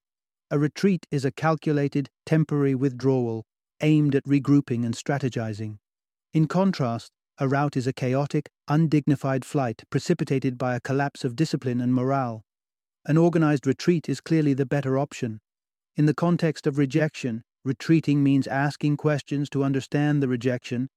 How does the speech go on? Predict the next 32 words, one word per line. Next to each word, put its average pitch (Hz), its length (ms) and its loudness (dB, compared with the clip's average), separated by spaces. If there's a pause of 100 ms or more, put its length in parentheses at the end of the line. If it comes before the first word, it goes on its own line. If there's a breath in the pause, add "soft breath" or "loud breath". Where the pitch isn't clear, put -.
(200)
allowing 156 440 2
you 156 140 4
to 139 140 0
regroup 139 560 2
and 127 120 0
modify 135 540 0
your 120 160 -2
strategy 123 540 -2
based 131 340 -4
on 131 120 -2
the 123 80 -4
feedback 127 500 0
you 127 80 0
receive. 120 580 -2 (600)
Along 156 340 4
with 165 200 2
posing 156 360 4
questions 151 560 -2
and 131 160 0
fine-tuning 147 560 2
your 135 160 0
approach, 143 480 -4 (440)
regularly 156 520 4
changing 147 480 2
the 131 120 0
audience, 139 460 0
setting, 135 480 -2
and 135 160 -2
circumstances 131 800 -2
of 120 100 -2
your 120 120 -4
pitch 127 340 -4